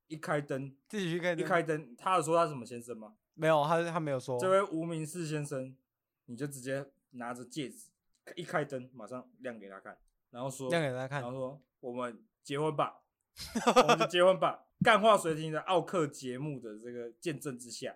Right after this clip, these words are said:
Speaker 2: 奥克节目下去摧-，摧残之下。
Speaker 1: 摧残之下，不是摧残之下，在奥克大师这个有点烦躁的氛围的时候，<laughs>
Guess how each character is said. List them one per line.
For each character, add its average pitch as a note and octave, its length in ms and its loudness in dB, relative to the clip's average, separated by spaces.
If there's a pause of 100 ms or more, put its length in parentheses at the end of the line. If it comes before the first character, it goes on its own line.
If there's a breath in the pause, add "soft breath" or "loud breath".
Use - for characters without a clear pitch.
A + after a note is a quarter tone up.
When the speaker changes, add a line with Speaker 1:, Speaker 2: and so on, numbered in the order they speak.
(140)
Speaker 2:
奥 A#3 140 12
克 A#3+ 220 10
节 G3+ 200 6
目 A3 240 2
下 G#3+ 180 8
去 G3+ 100 2
摧-， G#3 320 4 (240)
摧 - 300 6
残 C#3+ 340 4
之 D#3+ 200 -6
下。 D#3 260 8
Speaker 1:
摧 G#2+ 40 4
残 D3 140 -2
之 C3+ 80 -12
下， C3 300 -6 (100)
不 E3+ 80 -2
是 A3 120 2
摧 A3+ 180 0
残 F3+ 140 0
之 D3+ 40 -8
下， F3 140 0
在 G3+ 160 -4 (100)
奥 G#3 140 4
克 G3+ 180 0 (380)
大 G3 160 4
师 E3 140 -6
这 F3 100 -4
个 D3+ 240 -2 (460)
有 D#3+ 100 0
点 E3+ 100 2
烦 C3+ 240 2
躁 D#3 140 4
的 C#3 100 2
氛 C3 280 -4
围 G#2+ 180 -12
的 G#2 80 -12
时 G2+ 180 -16
候， A2 220 -10 (400 soft breath)
<laughs> G#3+ 80 -2